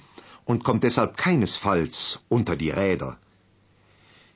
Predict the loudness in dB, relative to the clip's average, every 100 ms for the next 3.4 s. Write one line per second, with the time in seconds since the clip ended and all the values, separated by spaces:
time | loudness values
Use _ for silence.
0 | _ -2 0 4 4 4 4 4 4 4
1 | 2 2 2 4 2 2 0 -2 0 2
2 | 4 4 2 0 2 0 -2 -4 -4 0
3 | 0 0 -4